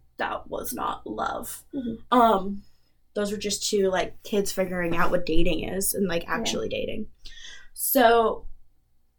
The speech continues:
Speaker 1: I didn't handle it well. Um, a school psychiatrist tried to get my mother to pick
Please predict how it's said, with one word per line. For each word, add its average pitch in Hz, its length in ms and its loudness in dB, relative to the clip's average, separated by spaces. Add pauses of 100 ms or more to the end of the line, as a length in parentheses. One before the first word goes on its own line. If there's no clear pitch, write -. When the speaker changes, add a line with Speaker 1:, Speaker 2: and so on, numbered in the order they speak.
Speaker 1:
I 226 100 10
didn't 226 260 4
handle 202 280 4
it - 80 4
well. 190 420 6 (760)
Um, 196 280 4
a 202 40 0
school 214 240 2
psychiatrist 214 600 2
tried 208 160 2
to 202 60 2
get 196 100 0
my 196 60 0
mother 196 220 4
to 202 80 -4
pick 214 220 -8